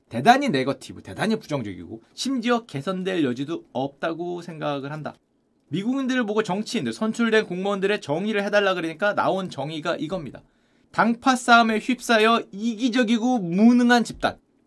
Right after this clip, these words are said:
다수가 얘기했어요. 특수 이 집단에 의해서 지배되고 있고 당파 전쟁만을 하고 있고 우리하고는 괴리돼 있는 이기적인 집단으로 간주한다라는 게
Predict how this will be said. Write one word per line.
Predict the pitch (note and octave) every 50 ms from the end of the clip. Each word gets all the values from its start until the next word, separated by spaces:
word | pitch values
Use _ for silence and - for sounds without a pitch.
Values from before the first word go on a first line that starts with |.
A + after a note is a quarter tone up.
| _ _ _ -
다수가 | - C3+ D3 - A#3+ C4+ B3
얘기했어요. | E3+ - - - - - - A#2+ - _ _ _ _ _ -
특수 | - D4 A#3+ - - D#4 C#4 A3+
이 | G#3+ A3+ A#3
집단에 | - - _ - A3 G3+ G3
의해서 | G3 F#3+ F3+ G3
지배되고 | F#3+ - - - F#3 F#3+ F#3 E3 F3+ D#3 D#3 C#3+
있고 | B2 - - F#3 F#3 F#3
당파 | - D#3 F#3+ G#3 - - - G#3+ G#3+
전쟁만을 | G#3 - D#3 E3 E3+ F#3+ F#3 F3+ F3 F3 E3+ E3+ -
하고 | G3+ G3+ G3+ G3 F3
있고 | C3+ - - E3 F3+ C#3 C3 D#3
우리하고는 | F#3 G3+ G#3 G3+ F#3+ F3+ D#3 F3 F3+ G#3 A#3+ A#3+ A#3 _ _ _ -
괴리돼 | - - D3+ F#3 A3+ A#3 F#3+ G#3 G3+ F#3+
있는 | F#3 F#3 G#3 A#3 B3 A3+ - -
이기적인 | F#3 G#3 A#3 A3+ A3+ A#3+ A#3+ - A#3 A3 A3 F#3+
집단으로 | - - _ - F#3 F3 F#3+ G3 G3+ G3+
간주한다라는 | - - - C#3 D#3+ E3+ D#3+ F#3 F3+ E3+ D3+ D#3+ D3 D3 D3 C#3+
게 | D3 F3+ F#3+